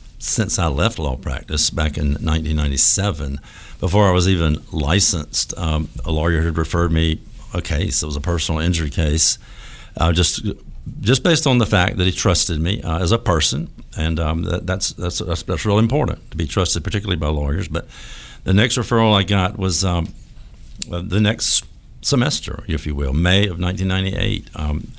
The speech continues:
that client, by the way, is still a client, the longest relationship we've got here. Um,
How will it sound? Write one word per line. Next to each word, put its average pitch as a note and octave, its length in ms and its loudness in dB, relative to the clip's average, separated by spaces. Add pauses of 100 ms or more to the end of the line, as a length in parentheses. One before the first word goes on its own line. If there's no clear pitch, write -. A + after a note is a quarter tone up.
(240)
that G#2 160 2
client, F#2+ 260 2
by F2+ 120 4
the F2 80 2
way, F2 140 2
is D#2+ 80 2
still F2 220 -2
a F#2 60 -4
client, C#2+ 320 -4
the D2+ 80 -4
longest E2 500 0
relationship E2+ 600 -2
we've D#2 220 -6 (360)
got E2 320 -2
here. D2+ 400 -2
Um, D2 240 -4